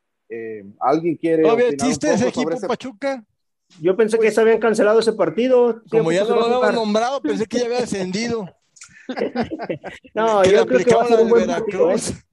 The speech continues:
Speaker 3: Va a ser un, va a ser un buen partido porque, pues, Toluca, a final de cuentas, viene en tercer lugar general. Este,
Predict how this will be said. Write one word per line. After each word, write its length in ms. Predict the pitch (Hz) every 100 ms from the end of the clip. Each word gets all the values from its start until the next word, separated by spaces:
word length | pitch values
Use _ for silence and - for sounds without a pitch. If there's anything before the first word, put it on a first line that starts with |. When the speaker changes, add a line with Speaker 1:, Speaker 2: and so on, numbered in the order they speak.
| - _ _ _ - 110 - - -
Speaker 3:
Va 60 | 170
a 20 |
ser 160 | 208 214
un, 180 | 208 165
va 60 |
a 40 | 190
ser 140 | 208
un 100 | 214
buen 160 | 214 208
partido 520 | - 196 196 208 214
porque, 380 | 208 165 156 139
pues, 180 | 135 -
Toluca, 300 | 135 160 151
a 40 |
final 220 | 170 160
de 60 | 180
cuentas, 240 | 185 185
viene 180 | 175 185
en 60 | 180
tercer 280 | 143 -
lugar 280 | 170 175 175
general. 680 | 175 156 143 175 190 196 170
Este, 640 | 127 123 - 123 117 110